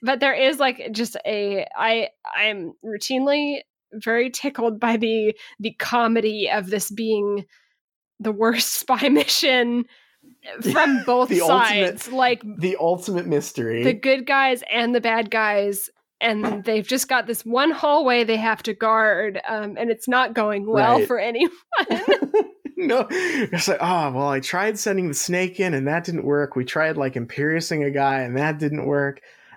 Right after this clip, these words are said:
Speaker 2: Oh, fuck, they put a Weasley in front of it. Oh,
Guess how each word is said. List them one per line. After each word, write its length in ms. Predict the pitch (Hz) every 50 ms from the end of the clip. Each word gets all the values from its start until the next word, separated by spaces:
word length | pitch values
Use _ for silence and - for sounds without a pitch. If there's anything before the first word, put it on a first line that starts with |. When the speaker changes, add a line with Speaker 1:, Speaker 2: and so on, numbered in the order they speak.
| _ -
Speaker 2:
Oh, 300 | 135 151 151 143 135 123
fuck, 380 | - - - 180 170 151 - -
they 120 | 160 156
put 180 | 151 - 233 226
a 40 | 208
Weasley 640 | 165 139 147 185 247 277 269 - - 190 175 156 143
in 80 | 139
front 220 | 135 - 151 135 131
of 100 | 123 117
it. 160 | 117 104 - - _
Oh, 600 | 180 214 240 240 240 226 185 160 151 131 117 113